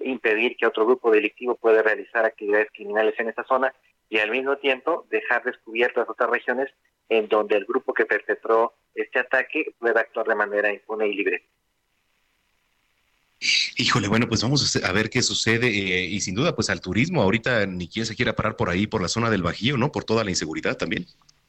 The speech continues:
Speaker 1: No es la primera vez. Hace ta-, unas semanas hubo otro ataque a un centro turístico en el municipio de Celaya. El propio Cártel Jalisco se atribuyó la autoría de ese atentado con una serie de narcomantas que colocaron,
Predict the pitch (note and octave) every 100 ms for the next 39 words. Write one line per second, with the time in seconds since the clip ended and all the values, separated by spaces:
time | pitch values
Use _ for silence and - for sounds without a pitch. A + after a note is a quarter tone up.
0 | _ _ _ _ - - A#2 A#2+ B2 A#2+
1 | A2+ A#2 A#2+ B2+ D3 - - - A2 A#2+
2 | A#2 - A2+ A#2+ A#2 B2 C3 C3 C3 -
3 | A#2 A#2+ A#2+ - A2 C3 C3+ - A2 -
4 | - - A2 A2 A2 A2+ A#2+ A#2+ A#2+ A#2
5 | C3 - C3 C3 - G#2+ G#2 G2+ G#2+ G2
6 | G#2 G2+ A#2 A#2 A2+ - C3+ C3+ D#3 -
7 | - - - _ - G#2+ G2+ G2 F#2+ -
8 | A2+ A#2+ A#2 A2+ A#2 A2 A2 A#2 - A#2+
9 | A2+ - G#2+ G#2 G#2+ A2+ A2+ - G#2 G#2+
10 | G#2+ G#2 - A2 A#2+ A2 B2+ C3+ C#3+ G#2
11 | G#2 G#2+ - G#2+ G#2 G#2 - G2+ G2+ F#2+
12 | - - B2 A#2+ C3 C3+